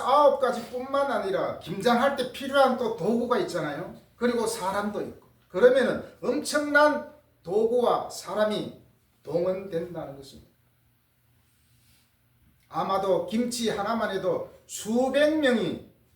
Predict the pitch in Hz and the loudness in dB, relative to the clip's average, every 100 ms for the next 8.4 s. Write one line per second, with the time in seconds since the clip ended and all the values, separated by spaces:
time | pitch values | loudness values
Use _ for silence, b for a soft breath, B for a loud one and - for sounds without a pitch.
0 | - 160 190 196 196 - - _ 160 190 | -8 -4 -4 -4 -8 -14 -20 _ -10 -8
1 | 170 165 165 160 - 143 143 - 117 - | -4 -4 -4 -8 -14 -18 -16 -16 -16 -18
2 | - _ _ _ _ _ _ _ _ _ | -20 _ _ _ _ _ _ _ _ _
3 | _ _ _ _ _ _ _ _ _ _ | _ _ _ _ _ _ _ _ _ _
4 | _ _ _ _ _ _ _ _ _ _ | _ _ _ _ _ _ _ _ _ _
5 | _ - 175 202 214 208 202 208 190 175 | _ -12 -6 -2 2 2 2 0 -2 -4
6 | 175 190 190 208 - - - - 233 254 | -6 -2 2 2 0 -8 -18 -8 2 6
7 | 277 269 254 247 - - 240 277 - 247 | 6 6 6 6 2 -8 -8 -8 -8 -4
8 | 226 190 - - | -2 -2 -4 -14